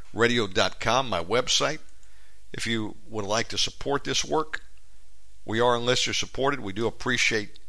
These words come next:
any help you can offer. I wanna thank those that have. God richly bless you, puts food on the table, allows us to fuel these marathons.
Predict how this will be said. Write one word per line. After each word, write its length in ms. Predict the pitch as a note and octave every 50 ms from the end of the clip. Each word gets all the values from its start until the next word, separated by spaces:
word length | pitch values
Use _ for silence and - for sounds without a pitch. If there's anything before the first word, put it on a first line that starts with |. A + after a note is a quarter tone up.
| - -
any 160 | G#2 G#2 G2+
help 260 | G2+ A2+ A2 G#2 - G#2+
you 80 | F#2+
can 140 | - - F#2
offer. 300 | G2 A2+ A#2+ - - - - - - - -
I 500 | - - - - - - - - - -
wanna 140 | - G#2 G2+
thank 240 | - A2+ A2+ G#2 -
those 220 | A2 G#2+ G2+ -
that 160 | - - -
have. 440 | - A#2 A#2+ B2 B2 B2+ B2+ - - - -
God 220 | G2 G#2 G#2+ G#2 G2+
richly 280 | A2 A#2 - - G2+
bless 360 | F2 D#2+ A2 A#2+ B2 - -
you, 120 | - B2 - - - - - - - - - - - -
puts 160 | - A#2 -
food 200 | - - C3 A#2+
on 140 | A#2 A2+ G#2+
the 60 | G2+
table, 360 | - - B2 B2+ B2 - - - - - - - - - - - -
allows 280 | G2+ A2 A#2 A2+ G#2 A2+
us 80 | G#2 -
to 100 | - -
fuel 280 | - A#2 B2 B2 A#2+
these 220 | A2 A2+ A2 G2 -
marathons. 840 | - G#2+ A#2 B2 B2+ B2 - - A#2+ B2 B2 B2 A#2+ A2+ - -